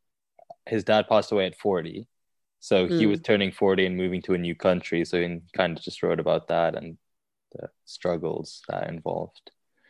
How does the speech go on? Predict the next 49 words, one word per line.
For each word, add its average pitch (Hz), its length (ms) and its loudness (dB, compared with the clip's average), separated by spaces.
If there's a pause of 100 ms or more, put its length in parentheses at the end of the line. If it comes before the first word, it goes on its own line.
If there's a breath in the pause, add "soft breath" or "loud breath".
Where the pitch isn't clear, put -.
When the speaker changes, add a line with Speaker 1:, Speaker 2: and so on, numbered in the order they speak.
(540 soft breath)
Speaker 2:
Cool. 240 180 4
Speaker 1:
But 127 120 10
yeah, 151 240 12 (120)
Speaker 2:
Sounds 117 100 10
Speaker 1:
it's - 160 -2
Speaker 2:
good. 233 120 4
Speaker 1:
supposed 127 280 6
to 139 60 8
be 120 60 8
really 110 240 10
interesting. 95 420 4
I've 90 140 4
read 95 160 6
a 95 40 8
lot 95 200 8
of 87 60 -4
reviews 90 560 2
and 85 440 -2 (840)
just - 200 -6
need 82 200 -2
to, 78 380 -2 (120)
just - 220 -16
need 87 140 -4
to 80 280 -4 (140)
cough - 280 2
up 95 220 4
the 92 60 -4
money 95 260 4
and 82 120 -2
buy 98 220 4
it. 82 160 -4 (720)
Speaker 2:
Yeah, 214 220 6
man, 247 220 4
go 247 160 6
for 202 180 4
it. 160 260 4 (960)
Get 254 220 8
it. 285 200 8
I'll 294 220 8
get 269 160 6
it 254 140 6
for 240 100 6
you 190 220 10
for 180 180 2
your 156 160 4
birthday. - 240 -8 (340)
How 160 100 0
about - 280 -10
that? - 100 -20